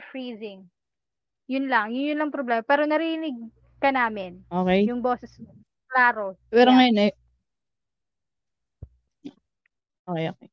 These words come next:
Speaker 1: Narinig ka namin. Oo. Yun nga. Um, yun. Um, ano yung pangalan ng band nyo? Yung banda?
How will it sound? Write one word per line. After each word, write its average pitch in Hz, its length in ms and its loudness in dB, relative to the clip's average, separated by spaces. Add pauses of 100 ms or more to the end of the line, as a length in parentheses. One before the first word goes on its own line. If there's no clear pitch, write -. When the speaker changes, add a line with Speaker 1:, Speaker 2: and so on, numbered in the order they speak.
Speaker 1:
Narinig 320 500 0
ka 247 140 -10
namin. 190 340 -14 (220)
Oo. 202 300 -10 (2500)
Yun 262 320 -4
nga. 190 180 -8
Um, 311 380 2
yun. 320 320 2
Um, 311 400 4
ano 359 180 -2
yung 494 260 -2 (600)
pangalan 269 480 0
ng 254 240 -6
band 220 260 -4
nyo? 208 220 -10
Yung 247 260 -6
banda? 240 540 0